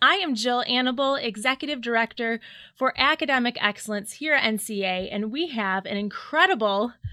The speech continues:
uh, show ahead of us here today. I have with me Doctor Betsy Donlin, and, um, we are gonna talk about Catholic social teaching and literature, and I'm so excited to have you with us. Welcome.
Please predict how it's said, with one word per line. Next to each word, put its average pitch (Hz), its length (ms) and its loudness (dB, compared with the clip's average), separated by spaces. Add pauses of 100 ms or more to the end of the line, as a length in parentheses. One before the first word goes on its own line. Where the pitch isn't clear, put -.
(340)
uh, 208 260 2
show 339 340 4
ahead 247 280 4
of 214 100 0
us 214 320 0
here 240 260 0
today. 226 480 -2 (320)
I 226 100 0
have 233 220 4
with 247 220 -2
me 233 160 0
Doctor 220 500 2
Betsy 208 380 -2
Donlin, 214 540 2 (440)
and, 196 600 0
um, 185 360 0
we 240 140 -2
are - 100 2
gonna 220 140 0
talk 202 240 -6
about 190 160 -2
Catholic 214 320 0
social 220 240 -6
teaching 208 400 -4
and 196 160 -4
literature, 202 420 -4
and 190 200 -6
I'm 220 180 -6
so 233 320 -4
excited 214 400 -4
to 202 80 -6
have 220 320 0
you 220 180 -6
with 226 300 -6
us. 359 300 -2
Welcome. 208 680 0